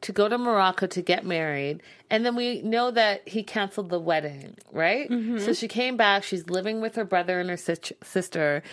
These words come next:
Speaker 1: Rachel and Thomas. And are we gonna talk about how she goes to, like, a temp agency?
Speaker 2: Oh, yeah.
Speaker 1: Ill-equipped. And then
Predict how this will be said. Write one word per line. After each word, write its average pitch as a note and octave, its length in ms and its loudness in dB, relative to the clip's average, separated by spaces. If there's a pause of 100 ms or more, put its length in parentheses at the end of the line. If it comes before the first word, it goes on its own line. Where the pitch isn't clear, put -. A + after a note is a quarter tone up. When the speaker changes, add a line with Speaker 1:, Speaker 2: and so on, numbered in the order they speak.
(160)
Speaker 1:
Rachel F#3 380 2
and G3 120 -2
Thomas. D3+ 640 -2 (340)
And F3+ 540 2 (760)
are G3 80 8
we A3+ 120 2
gonna B3 140 0
talk A#3 240 0
about B3 180 0
how A3 160 2
she G3+ 200 -6
goes F#3 500 0
to, G3+ 220 0
like, F3+ 180 0
a F3 60 -6
temp E3 400 -6
agency? G3 720 -2 (260)
Speaker 2:
Oh, A#3+ 280 8
yeah. D#3+ 260 0 (260)
Speaker 1:
Ill-equipped. G3 880 2 (560)
And A#3+ 180 6
then A3+ 380 2